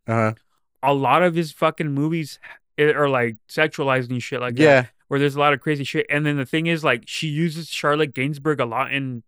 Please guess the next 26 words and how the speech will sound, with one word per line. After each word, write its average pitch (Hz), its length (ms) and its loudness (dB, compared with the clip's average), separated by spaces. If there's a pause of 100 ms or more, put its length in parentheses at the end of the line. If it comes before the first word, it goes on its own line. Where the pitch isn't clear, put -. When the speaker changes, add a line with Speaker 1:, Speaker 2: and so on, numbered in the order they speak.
(280)
Speaker 2:
in 135 120 -2
his 131 180 -2
films. 165 420 -4
Speaker 1:
Okay. 101 280 2 (300)
Speaker 2:
So 180 140 0
you 151 160 4
know 156 140 2
how, 170 140 2
like, 143 180 2
Leonardo 143 500 2
DiCaprio 135 380 -2
is 135 120 0
always, 135 280 0
like, 139 140 -4
in 131 60 -2
a 120 60 -2
Martin 127 240 -2
Scorsese 120 480 -6
Speaker 1:
Mm, 123 120 0
Speaker 2:
film? 127 120 4
Speaker 1:
yeah, 120 120 6
yeah, 107 180 6
yeah. 107 200 4 (140)
Speaker 2:
Or, 135 400 4
like, 117 580 0
uh, 110 560 -6